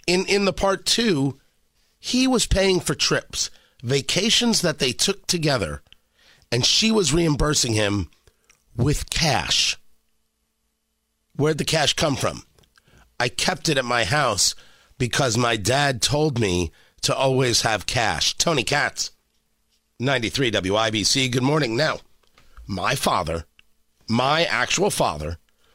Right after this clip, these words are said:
told me to always have cash. And we have discussed it on the show before. I carry cash everywhere. And some people are like, "Why would you advertise that? People are gonna come after you."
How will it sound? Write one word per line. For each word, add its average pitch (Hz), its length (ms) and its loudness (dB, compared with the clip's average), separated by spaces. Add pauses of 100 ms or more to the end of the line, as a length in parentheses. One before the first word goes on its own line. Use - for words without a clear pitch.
(160)
told 143 240 0
me 175 160 2
to 165 80 0
always 107 240 2
have 98 140 0
cash. - 440 -4 (540)
And 127 180 2
we 147 100 4
have 175 100 0
discussed - 420 0
it 139 60 2
on 127 80 0
the 110 80 0
show 160 240 2
before. - 400 -4 (1500)
I 165 260 2
carry 139 560 2
cash 107 560 0 (440)
everywhere. 139 760 0 (720)
And 120 120 0
some 170 140 2
people 160 160 0
are 139 40 2
like, 117 160 -2
"Why 120 220 0
would 185 160 0
you 143 100 2
advertise 120 480 0
that? 82 160 -2
People 131 240 -2
are - 20 -4
gonna 104 120 -2
come 107 140 0
after 110 260 -2
you." 76 160 -8